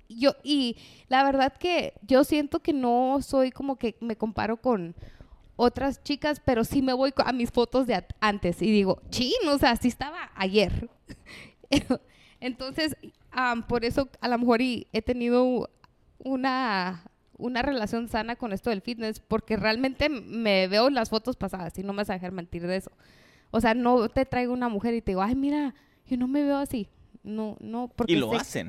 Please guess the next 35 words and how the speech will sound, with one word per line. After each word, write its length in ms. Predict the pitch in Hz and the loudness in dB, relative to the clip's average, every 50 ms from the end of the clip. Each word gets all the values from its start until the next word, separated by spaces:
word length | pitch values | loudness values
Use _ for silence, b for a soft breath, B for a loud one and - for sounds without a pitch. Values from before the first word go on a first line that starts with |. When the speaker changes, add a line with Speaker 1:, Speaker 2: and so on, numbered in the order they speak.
| 143 - - _ _ _ _ _ _ _ _ _ _ - - - - _ - | -10 -16 -20 _ _ _ _ _ _ _ _ _ _ -20 -20 -20 -20 _ -4
Speaker 2:
¿Es 100 | 127 247 | -4 -2
Speaker 1:
Pues 40 | 220 180 | -2 -2
Speaker 2:
una 160 | 180 170 - | -2 -2 -2
práctica 280 | 175 165 165 165 147 120 | -4 -4 -2 -2 -4 -4
común 260 | 120 101 110 131 147 | -4 -6 -6 -6 -6
entre 160 | 151 - - | -8 -10 -12
ustedes? 400 | 135 - - - 339 - - - _ _ _ _ _ _ _ _ _ _ _ _ _ _ _ _ _ _ | -12 -10 -10 -10 -10 -12 -14 -20 _ _ _ _ _ _ _ _ _ _ _ _ _ _ _ _ _ _
Speaker 1:
Mm, 520 | - 240 233 233 226 226 220 214 214 208 196 | -8 -6 -4 -4 -4 -4 -4 -6 -6 -8 -8
sí. 180 | - - 226 277 _ _ _ _ | -6 -6 -6 -6 _ _ _ _
Speaker 2:
¿Sí? 180 | _ - - 294 _ _ _ _ | _ -8 -8 -8 _ _ _ _
Speaker 1:
Sí. 100 | - - 466 571 _ _ _ _ - 269 | -12 -12 -12 -12 _ _ _ _ -16 -14
Y 120 | 226 220 | -14 -10
yo, 400 | - 240 233 226 226 220 220 - - - | -4 -2 -2 0 -2 -4 -6 -8 -12 -8
bueno, 320 | - 233 240 226 220 190 - - _ - | -4 -4 -4 -4 -6 -10 -14 -20 _ -8
yo, 200 | 196 196 208 208 220 - _ _ - | -6 -6 -4 -6 -8 -12 _ _ -10
yo 180 | 208 208 208 | -8 -6 -6
no 160 | 247 311 359 320 | -6 -8 -12 -12
lo 180 | 285 262 254 | -10 -6 -6
hago, 240 | 277 320 370 320 311 | -4 -4 -2 -2 -4
pero 360 | 311 - 294 269 247 214 208 208 | -2 2 2 2 4 2 0 -2
no, 220 | 214 226 226 - | -2 -4 -6 -6
yo 220 | 196 220 233 226 226 | -4 -2 -2 -2 0
creo 180 | - 247 240 | 0 -2 0
que 100 | - 240 | 0 -2
otras 240 | 226 - - 240 - | -6 -6 -6 -10 -10
mujeres 160 | 208 196 - - | -10 -14 -4 -2
Speaker 2:
Pero 140 | 151 143 151 | 0 2 4
ha 40 | |
llegado 220 | 165 175 175 180 180 | 4 4 4 2 0
una 120 | 180 185 170 | 0 -2 -2
amiga 260 | 170 170 165 175 165 | -2 0 2 0 2
contigo 500 | - 135 120 - 147 151 156 156 156 151 - | 0 -2 -2 2 2 4 4 4 2 0 -4
y 80 | 135 - | -6 -2
te 120 | - 113 | 0 0
dice, 440 | 110 117 123 113 - 127 113 107 | 2 2 0 -2 -2 -2 -2 -2